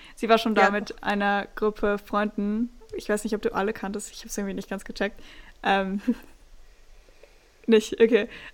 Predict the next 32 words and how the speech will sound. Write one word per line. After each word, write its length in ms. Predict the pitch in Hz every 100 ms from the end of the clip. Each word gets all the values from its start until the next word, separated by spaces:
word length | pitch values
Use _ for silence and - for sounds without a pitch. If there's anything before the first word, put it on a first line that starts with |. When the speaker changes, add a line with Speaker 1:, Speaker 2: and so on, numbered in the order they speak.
| -
Speaker 1:
Ähm, 460 | 208 208 208 208 208
Speaker 2:
Äh, 180 | 208
nee, 180 | 190 190
gar 180 | 185 180
nicht. 260 | 180 185 - - - - - -
Speaker 1:
<laughs> 580 | 277 311 311 269 269 233 - - - - - - - -
Und 600 | 240 240 233 - - -
dann 280 | 214 220 220
waren 180 | 214
wir 120 | 214 208
da 200 | 208 208
auf 100 | -
der 140 | 214
Wiese 640 | 247 294 269 269 269 269 -
und 460 | - 214 214 226 214
haben 180 | 208 208
erstmal 300 | 214 214 214
da 260 | 233 240
so 60 | 247
ein 60 | 233
bisschen 260 | 240 233
gechillt, 360 | 233 - 226 226
sind 200 | 220 220
auch 120 | 214
ein 40 |
bisschen 240 | - - 214
rumgelaufen. 480 | 214 226 226 220 -
Es 100 | -
war 100 | 208
sehr, 380 | 202 202 190 190
sehr 160 | 185
voll, 340 | 185 190 190